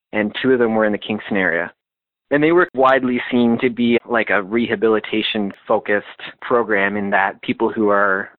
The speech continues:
progressive people support these programs, and a lot of prisoners really sought out these kinds of programs over the other kinds of work that's available, which is mostly, like, cleaning or building military vehicles or building furniture for the government or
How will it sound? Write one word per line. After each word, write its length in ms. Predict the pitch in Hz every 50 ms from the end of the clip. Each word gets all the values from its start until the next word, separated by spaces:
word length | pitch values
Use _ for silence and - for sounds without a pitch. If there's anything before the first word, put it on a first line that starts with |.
| -
progressive 500 | - - 104 117 107 104 - - 98 -
people 320 | - - 113 - - 107 - -
support 260 | - - - 113 104 -
these 140 | 107 101 - -
programs, 600 | - 117 110 98 107 104 101 101 98 98 98 - -
and 260 | 98 95 95 95 92 -
a 60 | -
lot 200 | 107 113 110 107
of 140 | 104 95 -
prisoners 500 | - 120 107 - 104 107 107 101 104 98 - - -
really 340 | 131 120 117 110 107 101 98 - -
sought 220 | - 101 101 98
out 180 | 98 95 98 - - -
these 160 | 107 98 - -
kinds 200 | - 104 107 104
of 100 | 101 -
programs 460 | - - 98 101 98 98 98 101 113
over 180 | 107 95 98
the 140 | 95 101 98
other 180 | - 104 104 98
kinds 300 | - - 104 98 95 95
of 80 | 92
work 180 | 98 95 92 - -
that's 180 | 90 92 - -
available, 540 | 95 95 95 92 92 95 - 101 98 95 95
which 160 | 90 - 104
is 80 | 98 -
mostly, 480 | 104 98 95 92 - - 101 92 92
like, 200 | 90 90 98 95 - - _ -
cleaning 460 | - - 107 98 98 95 95 98 92 90
or 100 | 92 90
building 500 | 92 - 104 101 98 101 92 92 87 80 - -
military 440 | 95 98 98 95 - - 95 90 87
vehicles 640 | 87 98 92 92 92 - - 95 95 92 92 87 -
or 160 | 87 85 85 87
building 400 | - 107 98 87 95 90 98 - -
furniture 480 | - 104 98 92 - - - 90 90 - -
for 100 | - 90
the 80 | 92 82
government 420 | 98 95 95 101 92 95 92 95
or 80 | 95